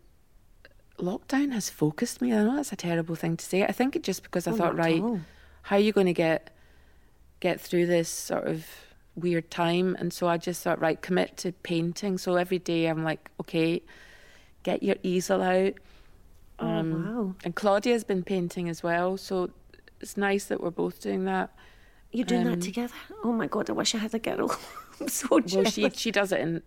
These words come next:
Speaker 1: she's painting her wardrobe. She's got, like, flowers all over it, and they're, it's really gorgeous.
Speaker 2: Oh,
Speaker 1: Um, I'm much more
Speaker 2: wow.
Speaker 1: slapdash.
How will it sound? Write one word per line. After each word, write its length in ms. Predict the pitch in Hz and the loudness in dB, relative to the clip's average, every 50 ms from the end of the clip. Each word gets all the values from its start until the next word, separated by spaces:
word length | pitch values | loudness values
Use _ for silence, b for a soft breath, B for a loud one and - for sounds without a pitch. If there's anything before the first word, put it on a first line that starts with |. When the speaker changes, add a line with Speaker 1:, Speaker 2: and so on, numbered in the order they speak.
| - - - - | -14 -20 -14 -10
Speaker 1:
she's 280 | 175 - - 254 247 | -6 -2 -2 -2 0
painting 400 | - - 247 220 208 - 196 190 | 0 0 0 0 0 0 -2 -2
her 120 | 170 170 160 | 0 0 0
wardrobe. 600 | 156 156 160 165 175 175 - 226 220 202 - - | 4 4 4 4 4 2 2 0 0 0 -2 -4
She's 200 | - - 196 - | -8 -8 -6 -4
got, 140 | - 175 - | -4 -2 0
like, 220 | 170 165 165 - | 0 0 -2 -4
flowers 480 | - - - 180 175 175 180 180 175 185 | -6 -2 2 4 4 4 4 4 2 0
all 180 | 175 170 170 | 0 2 2
over 220 | 170 170 170 170 170 | 0 0 0 0 0
it, 80 | 170 - | 0 0
and 140 | 170 175 | 0 -2
they're, 80 | 175 165 - - - - - - | -2 -4 -6 -10 -20 -20 -16 -14
it's 220 | 175 - - - | -14 -12 -8 -8
really 140 | 214 226 233 | -6 -6 -4
gorgeous. 500 | - 156 156 170 165 - 220 214 - - B B B B B B B B B B B B B B | -2 0 0 0 0 -2 -4 -6 -6 -12 B B B B B B B B B B B B B B
Speaker 2:
Oh, 120 | 240 247 | -4 -2
Speaker 1:
Um, 200 | 175 175 170 - - | 0 0 0 0 2
I'm 120 | 175 185 | 2 2
much 200 | 190 185 175 233 | 4 2 2 2
more 100 | 240 233 | 0 0
Speaker 2:
wow. 40 | 175 | 2
Speaker 1:
slapdash. 840 | 151 147 - 160 160 160 - - - 175 170 170 165 - - - | 0 2 2 2 2 0 0 0 0 2 2 2 0 -2 -8 -12